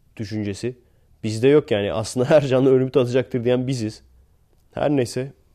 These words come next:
büyük ihtimal onların ölüm dedikleri yani öteki dünyaya geçiş anlamında söylüyorlar. Yok olma anlamında değil.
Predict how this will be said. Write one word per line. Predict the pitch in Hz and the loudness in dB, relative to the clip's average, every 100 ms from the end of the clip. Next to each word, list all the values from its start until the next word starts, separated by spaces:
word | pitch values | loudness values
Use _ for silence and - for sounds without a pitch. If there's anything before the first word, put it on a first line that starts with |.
| _ | _
büyük | 131 165 - | 0 0 0
ihtimal | - 127 139 | 2 4 6
onların | 117 117 117 | 6 4 2
ölüm | 113 117 | 0 -2
dedikleri | 110 101 - 101 98 | -4 -6 -6 -4 -4
yani | 90 95 101 _ - | -6 -8 -12 _ -14
öteki | 107 104 107 | -8 -8 -6
dünyaya | 107 95 98 | -4 -4 -4
geçiş | 101 - - | -8 -10 -8
anlamında | 92 90 92 90 | -8 -8 -10 -12
söylüyorlar. | - 90 87 90 110 _ _ _ _ _ _ _ - | -10 -10 -8 -10 -12 _ _ _ _ _ _ _ -10
Yok | 95 95 | -8 -6
olma | 92 95 | -6 -6
anlamında | 92 92 92 92 90 | -8 -8 -8 -10 -8
değil. | 107 | -10